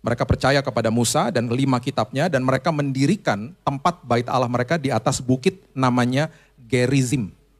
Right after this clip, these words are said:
Jangan lupa kata itu, nanti kita kembali ke situ. Itu Samaritanisme, ya. Jadi orang Yahudi benci sama mereka. Sebelas, dua belas mirip-mirip sih sebenarnya,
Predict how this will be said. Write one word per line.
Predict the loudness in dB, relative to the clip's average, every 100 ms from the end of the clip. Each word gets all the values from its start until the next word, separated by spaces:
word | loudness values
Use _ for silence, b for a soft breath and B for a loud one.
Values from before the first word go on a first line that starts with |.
| _ _ -8
Jangan | 0
lupa | 2 2
kata | 2 -2
itu, | 0 0 -2 B -4
nanti | 0
kita | 0 0
kembali | 2 2 2
ke |
situ. | -2 -4 -8 _ _ _ _
Itu | -2 0
Samaritanisme, | 2 2 2 2 2 -2 -2 -8 -10 _ _
ya. | -18 -18 _ _ _ -2
Jadi | -2 -4 2
orang | 4 6
Yahudi | 4 4
benci | 2 2 2
sama | 0 0
mereka. | 0 -4 -14 _ _
Sebelas, | 0 2 4
dua | 4 4
belas | 4 2
mirip-mirip | 2 2 2 0
sih | 0 -2
sebenarnya, | 0 0 -2